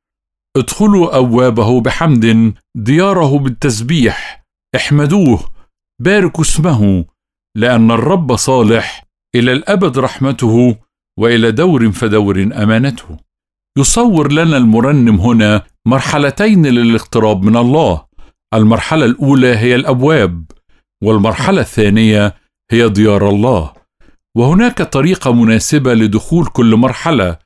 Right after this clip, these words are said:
فنحن ندخل الأبواب من خلال الشكر، لكننا ندخل دياره بالتسبيح. وبعبارة أخرى، فإن المرحلة الأولى من اقترابنا إلى الله تكون من خلال الشكر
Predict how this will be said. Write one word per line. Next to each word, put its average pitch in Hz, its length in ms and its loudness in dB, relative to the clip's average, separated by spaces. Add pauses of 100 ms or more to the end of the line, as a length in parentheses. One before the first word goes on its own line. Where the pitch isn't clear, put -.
(540)
فنحن 156 560 -2
ندخل 165 340 -2
الأبواب 123 640 0
من 107 120 0
خلال 156 420 -2
الشكر، - 600 -4 (520)
لكننا 147 580 0
ندخل 143 520 -2
دياره 117 480 0
بالتسبيح. 117 960 -4 (560)
وبعبارة 120 640 0
أخرى، 113 640 -2 (440)
فإن 135 220 0
المرحلة 123 560 0
الأولى 151 400 0
من 117 180 2
اقترابنا 123 680 0
إلى 110 220 -2
الله 107 420 0 (380)
تكون 175 440 0
من 127 100 2
خلال 117 380 0
الشكر - 640 -6